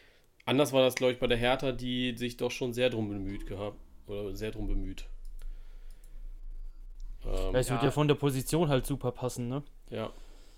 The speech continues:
Speaker 1: Wobei ich dann noch sage, wen nimmt man dann,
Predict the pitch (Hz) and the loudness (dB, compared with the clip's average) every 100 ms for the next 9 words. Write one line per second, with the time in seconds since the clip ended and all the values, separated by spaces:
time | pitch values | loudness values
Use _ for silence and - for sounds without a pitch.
0 | - - - - - - - - - - | -20 -20 -20 -20 -20 -20 -20 -20 -20 -20
1 | - - - _ _ - - - - - | -20 -20 -20 _ _ -20 -20 -20 -12 -4
2 | - - 127 143 165 147 147 147 135 135 | 2 6 6 6 6 6 6 6 6 4
3 | 135 143 143 135 135 135 | 4 4 2 4 2 2